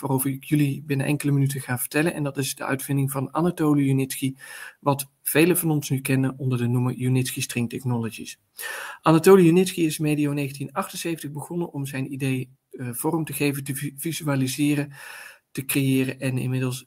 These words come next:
zijn we nu beland bij het, eh, assembleren, eh, certificeren en produceren. Daar kom ik later in deze webinar, eh, op terug, maar zo zie je dat, eh, om een idee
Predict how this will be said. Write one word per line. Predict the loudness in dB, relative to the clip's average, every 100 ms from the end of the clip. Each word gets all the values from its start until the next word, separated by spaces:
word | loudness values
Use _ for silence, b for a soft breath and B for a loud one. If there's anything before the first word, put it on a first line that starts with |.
| _
zijn | -6 -2
we | -2
nu | -2
beland | -2 -2 -2 -4 -8
bij | -6 -4
het, | -4 -8 -12
eh, | -12 -12 -12 -16 _ B B B B B B _
assembleren, | 0 2 2 4 6 4 2 -2
eh, | -2
certificeren | -2 -2 -4 -4 0 2 2 -2
en | -2 -2 -4 -8
produceren. | -4 -2 -2 -6 -6 -6 -8 B B B B B _ _ _ -6
Daar | 4 4
kom | 4 2
ik | 4
later | 4 4
in | 2
deze | 2 2
webinar, | 2 0 -4
eh, | -6 -6 -6
op | -8 -4
terug, | 0 2
maar | 2 0
zo | 0
zie | 0
je | 0
dat, | 0 -2 -6 -10
eh, | -10 -8 -8 0
om | 2
een | 4 4
idee | 4 2